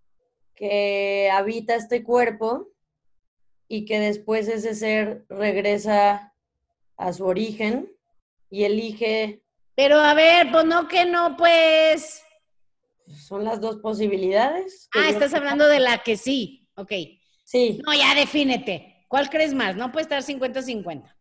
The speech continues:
Speaker 1: Te lo juro que sí estoy cincuenta cincuenta.
Speaker 2: Bueno, está bien, está bien.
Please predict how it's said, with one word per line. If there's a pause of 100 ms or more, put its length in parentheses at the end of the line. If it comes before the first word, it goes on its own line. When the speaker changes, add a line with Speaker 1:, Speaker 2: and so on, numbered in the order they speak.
(1400)
Speaker 1:
Te
lo
juro
que
sí
estoy
cincuenta
cincuenta. (340)
Speaker 2:
Bueno,
está
bien,
está
bien.